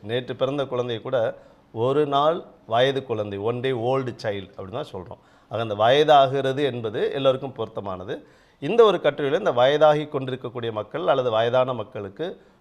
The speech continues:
குறிப்பாக வீட்டுல இருக்கக்கூடிய நம்ம பெற்றோர், மாமனார், மாமியார், மற்ற வயதான உறவினர்கள், அவங்களை எப்படி நம்ம நடத்துறோம் அப்படின்றத குறித்து இந்த ஒரு கட்டுரை. ஆம், ஒரு சமயத்துல,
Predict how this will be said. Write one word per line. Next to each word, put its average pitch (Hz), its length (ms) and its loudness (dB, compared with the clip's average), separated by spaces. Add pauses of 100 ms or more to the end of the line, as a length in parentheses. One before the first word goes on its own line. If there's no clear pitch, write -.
குறிப்பாக 143 420 2
வீட்டுல 135 320 -4
இருக்கக்கூடிய 117 380 -6
நம்ம 127 180 -4
பெற்றோர், 107 580 -8 (160)
மாமனார், 107 440 -4
மாமியார், 104 500 -6 (260)
மற்ற 110 240 -6
வயதான 107 400 -2
உறவினர்கள், 110 580 -4
அவங்களை 151 120 0
எப்படி 147 240 -4
நம்ம 117 260 -6
நடத்துறோம் 107 440 -6 (100)
அப்படின்றத 104 680 -6 (140)
குறித்து 123 400 -10
இந்த 123 120 -4
ஒரு 101 200 -6
கட்டுரை. - 440 -14 (580)
ஆம், 113 800 -2 (380)
ஒரு 151 220 0
சமயத்துல, 151 560 -2